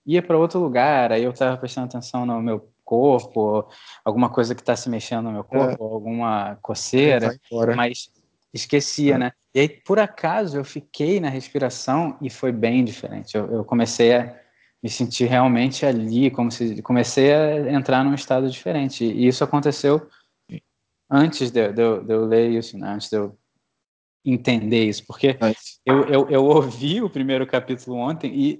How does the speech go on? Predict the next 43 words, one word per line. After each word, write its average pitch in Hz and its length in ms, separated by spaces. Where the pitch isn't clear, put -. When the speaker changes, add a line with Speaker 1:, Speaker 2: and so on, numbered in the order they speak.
Speaker 1:
quando 175 200
eu 185 60
fui 185 180
ler, 170 300
eu 160 80
não 185 60
sabia 196 300
nada 233 260
disso. 127 340
Então 139 120
é 139 40
por 151 160
isso 170 160
que, 202 200
que 139 460
é 135 160
engraçado, 151 580
porque 135 300
o 143 180
áudio 123 580
Speaker 2:
Eu 214 100
consciente 185 360
sabia. 135 440
Speaker 1:
o 147 140
áudio 160 200
é 180 40
uma 180 140
coisa 170 360
muito, 165 1120
como 127 100
é 131 80
que 127 60
se 117 180
diz? 113 560
É, 107 1040
<laughs> - 680
ela, 127 160
ela 135 380
não 156 180
é, 165 100
não 160 160
é 170 80
muito 160 500